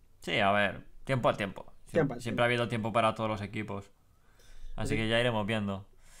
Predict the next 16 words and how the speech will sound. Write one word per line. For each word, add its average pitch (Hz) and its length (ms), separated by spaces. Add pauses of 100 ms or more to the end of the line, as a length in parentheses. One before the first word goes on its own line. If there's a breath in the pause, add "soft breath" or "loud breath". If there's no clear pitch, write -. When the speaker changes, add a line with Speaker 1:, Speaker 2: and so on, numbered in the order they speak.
(180 soft breath)
Speaker 1:
Ya 127 240
pasando 143 320
al 127 80
siguiente 120 300
combate, 143 420
en 151 200
este 113 180
caso 117 220
tenemos 113 680
otro 104 960
combate 107 300
por 101 120
parejas. 147 540
En 113 80
esta 110 300
vez, 110 680